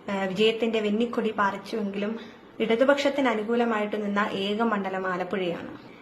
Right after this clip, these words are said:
യു ഡി എഫിന്റെ ആലപ്പുഴയിലെ സ്ഥാനാർത്ഥി പ്രഖ്യാപനവും വളരെ ത്വരിതമായിട്ട് തീരുമാനിക്കേണ്ടതായിട്ടുള്ളതാണ്. ഇടതുപക്ഷത്തിന്റെ സ്ഥാനാർത്ഥി എ എം ആരിഫ് ആണെന്ന് ഏകദേശം,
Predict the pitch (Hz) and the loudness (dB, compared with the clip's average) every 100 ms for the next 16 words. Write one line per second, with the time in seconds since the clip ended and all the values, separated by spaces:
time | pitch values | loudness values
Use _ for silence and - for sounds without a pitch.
0 | - 220 233 262 262 262 240 226 202 214 | -6 0 4 6 4 4 2 4 4 2
1 | 233 214 214 226 214 196 208 208 - 233 | -2 -2 -2 -2 -2 2 0 -2 -4 -2
2 | 208 - 196 196 196 202 208 208 - - | -4 -4 -2 0 0 -2 -4 -6 -10 -16
3 | - 196 190 226 262 262 214 214 220 202 | -4 0 2 4 4 2 0 0 0 -2
4 | 196 190 - 190 190 185 180 196 185 185 | -4 -6 -6 -6 -4 -4 -4 -6 -4 -4
5 | 185 185 185 190 - - - - - 233 | -4 -6 -8 -8 -10 -12 -20 -20 -10 -2
6 | 220 240 269 277 262 277 285 285 247 240 | 2 2 2 2 2 2 2 2 2 2
7 | 233 247 240 - 208 208 233 254 233 214 | 0 -2 -2 -4 -2 2 2 4 4 2
8 | 226 226 220 - - - - - 226 240 | -2 -4 -6 -6 -12 -18 -4 2 4 4
9 | 226 220 240 247 254 254 254 262 | 4 4 4 6 6 4 0 0